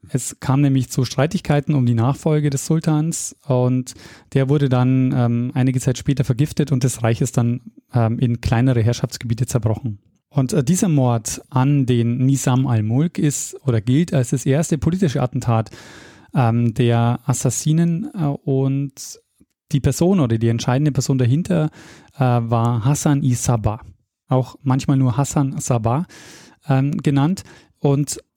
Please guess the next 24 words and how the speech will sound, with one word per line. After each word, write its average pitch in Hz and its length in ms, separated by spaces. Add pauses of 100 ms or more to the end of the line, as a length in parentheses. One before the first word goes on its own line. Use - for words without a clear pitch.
(120)
wir 135 100
schauen - 180
uns 202 120
jetzt 170 140
mal 151 120
die 139 80
Hintergründe 143 460
an, 135 340
ähm, 127 240
die 147 120
zu - 120
diesem 156 240
Attentat 139 380
geführt 165 340
haben 160 220
und 131 140
dann 139 120
natürlich, 160 500
wie 143 280
es - 220
mit 143 200
den 147 140
Assassinen 139 540
weiterging 143 460